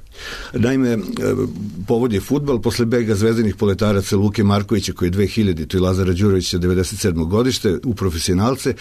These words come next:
povela se velika polemika i danas u sportskom žurnalu se, e,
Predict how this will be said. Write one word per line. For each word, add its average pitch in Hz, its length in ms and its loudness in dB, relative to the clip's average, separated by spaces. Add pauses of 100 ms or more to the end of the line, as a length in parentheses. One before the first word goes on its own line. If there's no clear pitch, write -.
(320)
povela 127 280 2
se 113 120 -2
velika 113 300 2
polemika 113 480 2
i 87 60 2
danas 107 340 0
u 104 80 0
sportskom 107 380 -2
žurnalu 101 400 2
se, 110 180 0
e, - 720 -6